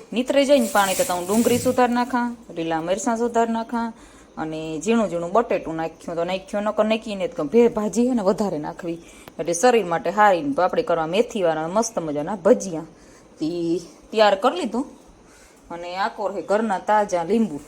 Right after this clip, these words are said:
સુગંધવાળા, એકદમ સુગંધ ફૂલ આવે મસ્ત મજાની.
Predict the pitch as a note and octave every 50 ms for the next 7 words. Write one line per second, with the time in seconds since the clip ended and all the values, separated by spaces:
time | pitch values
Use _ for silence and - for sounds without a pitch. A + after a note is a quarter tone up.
0 | - - - A#3+ A#3 G#3 A3 F#3+ E3+ E3+ E3+ E3 D#3 D3+ D3+ E3+ F3 E3+ - D#3
1 | D#3 E3 E3+ E3 E3 - - - - - - _ _ - - - - - - -
2 | - - - - G#3+ G3+ G3+ G3+ G3 - - - A#3 G3+ F3 E3+ E3 E3 E3 F3
3 | F#3 F#3+ - - F3 E3 E3 D#3+ E3 E3 E3+ F3+ A3+